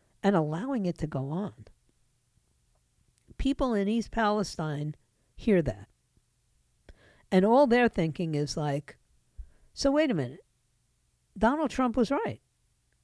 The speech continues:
They were out to get him, and they were lying." And all they're thinking about is, "I wish I had another chance to vote for him."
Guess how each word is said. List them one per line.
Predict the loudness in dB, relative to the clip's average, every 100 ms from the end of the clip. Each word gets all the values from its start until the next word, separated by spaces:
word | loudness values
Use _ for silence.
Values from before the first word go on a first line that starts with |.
| _ _ _
They | 2 6
were | 6 6
out | 4 -2
to | -4
get | -2 -2
him, | -4 -10 -16 _ _ _ _
and | 0 4
they |
were | 4 4
lying." | 2 0 -4 -8 -18 -20 _ _ _ _ _ _ _ _ _ _ _ _ -2
And | 2
all | 6 6
they're | 6 6
thinking | 4 0 0 0
about | 0 0 0
is, | -2 -4 -14 _ _ _ _ _ 0
"I |
wish | 2
I | 2
had | 0 0
another | 0 0
chance | -2 -2 -2 -2
to | -4
vote | 0 0 -2
for | -10 -14
him." | -14